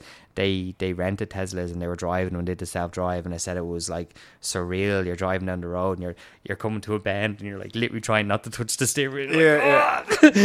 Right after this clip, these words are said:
Speaker 1: "Ah!" <laughs> and you're trying to get used to it. He says it's mental, like, and I think, I think it's brilliant. I love seeing advances in technology like that, that we, like, we're getting to, like, remember when we were kids and you used to watch Jetsons and we're like, "Oh, jeez, our lives are never gonna be like that."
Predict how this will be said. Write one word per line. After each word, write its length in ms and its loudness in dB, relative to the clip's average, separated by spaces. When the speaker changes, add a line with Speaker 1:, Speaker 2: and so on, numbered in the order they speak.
Speaker 1:
"Ah!" 40 2
<laughs> 40 -8
and 60 0
you're 120 4
trying 160 6
to 60 0
get 100 -2
used 220 0
to 80 -6
it. 60 -8
He 40 -8
says 240 0
it's 200 -10
mental, 340 0
like, 240 -2
and 80 -4
I 40 -4
think, 220 -6
I 80 -6
think 180 0
it's 120 0
brilliant. 480 2
I 120 0
love 340 0
seeing 440 -2
advances 540 -4
in 100 -6
technology 520 -6
like 260 -4
that, 200 -6
that 100 -8
we, 80 -8
like, 240 -4
we're 120 -4
getting 320 -2
to, 80 -12
like, 220 -4
remember 240 -4
when 80 -4
we 60 -6
were 40 -8
kids 280 -4
and 80 -8
you 40 -4
used 140 -6
to 40 -6
watch 360 -6
Jetsons 520 -4
and 80 -10
we're 80 -8
like, 240 -8
"Oh, 140 -4
jeez, 400 -8
our 80 -4
lives 320 0
are 40 -6
never 220 -4
gonna 140 -6
be 40 -6
like 180 -6
that." 200 0